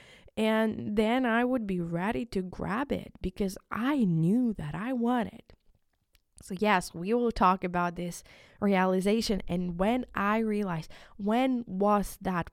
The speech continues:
point when I understand, when I understood, sorry, that I really might do this soon.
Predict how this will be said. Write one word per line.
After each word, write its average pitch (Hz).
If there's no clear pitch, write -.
point 208
when 170
I 240
understand, 233
when 214
I 247
understood, 214
sorry, 165
that 190
I 190
really 254
might 196
do 202
this 208
soon. 233